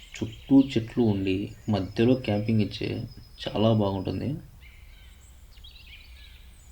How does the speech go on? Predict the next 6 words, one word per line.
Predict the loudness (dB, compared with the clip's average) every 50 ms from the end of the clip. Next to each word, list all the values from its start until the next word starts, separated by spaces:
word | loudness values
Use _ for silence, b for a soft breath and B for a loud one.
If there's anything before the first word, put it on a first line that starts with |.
| -20 -20 -16 -2 2 2
ఇటువంటి | 2 4 4 4 4 4 4 4
అడవుల్లో | 2 0 2 2 2 2 4 4 4 2
చాలా | 0 -2 -2 0 2 4 4 4
విషపూరితమైన | 4 4 2 -2 -2 -4 -6 -4 0 2 2 2 2 0 0 2 2 2 0
పాములు | 2 2 2 2 2 2 2
ఉంటాయి. | 0 -2 -2 -4 -6 -6 -6 -10